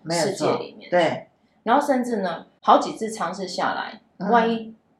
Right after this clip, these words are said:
Speaker 2: 都不成功，
Speaker 1: 对。
Speaker 2: 那他那一种自卑啊、不自信就越来越扩大。
Speaker 1: 是，没错。对啊，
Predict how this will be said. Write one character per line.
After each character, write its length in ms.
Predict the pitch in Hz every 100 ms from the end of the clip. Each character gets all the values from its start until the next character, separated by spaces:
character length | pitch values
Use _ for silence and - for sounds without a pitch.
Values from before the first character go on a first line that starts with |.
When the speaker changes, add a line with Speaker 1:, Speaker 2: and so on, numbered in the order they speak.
| _ _ _
Speaker 2:
都 120 | - 208
不 100 | 202
成 220 | 170 151
功， 260 | 156 147 -
Speaker 1:
对。 400 | 147 139 - -
Speaker 2:
那 100 | 226
他 140 | 240 240
那 140 | 233
一 60 | 233
种 240 | 170 208
自 240 | - 202 196
卑 280 | - 170 170
啊、 240 | 151 170 -
不 80 |
自 200 | 156 180
信 280 | 170 180 156
就 300 | - 160 - -
越 160 | 175
来 40 | 147
越 120 | 139
扩 260 | - - -
大。 220 | - -
Speaker 1:
是， 540 | - - 156 143 131 - _
没 180 | 139 139
错。 340 | 151 190 185 _ _ _ _ _ _ _ _ -
对 120 | 175
啊， 280 | 165 151